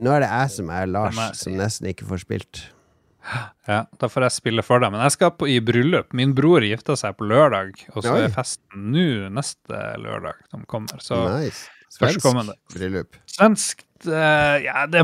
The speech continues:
Speaker 2: kombinerer det med sånn bursdag, og det blir masse greier, og unger, og, så jeg vet ikke, det blir liksom ikke fugl eller fisk. Det blir sånn både bryllup og bursdag, og jeg vet ikke.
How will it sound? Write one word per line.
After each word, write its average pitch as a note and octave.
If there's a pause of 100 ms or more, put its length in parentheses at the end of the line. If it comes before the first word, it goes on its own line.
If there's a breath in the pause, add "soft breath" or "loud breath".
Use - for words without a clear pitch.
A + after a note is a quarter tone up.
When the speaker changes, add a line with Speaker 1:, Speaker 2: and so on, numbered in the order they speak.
Speaker 2:
kombinerer D#3
det A#2+
med A2
sånn G#2
bursdag, G#2+
og G#2+
det A2+
blir A#2+
masse -
greier, G2+
og A2+
unger, A2
og, G#2
så -
jeg B2+
vet D3
ikke, -
det B2+
blir D3+
liksom D3+
ikke D3+
fugl D#3+
eller G2+
fisk. -
Det A2+
blir B2
sånn G2+
både A#2
bryllup A2
og G#2+
bursdag, G2
og F#2+
jeg A#2+
vet -
ikke. -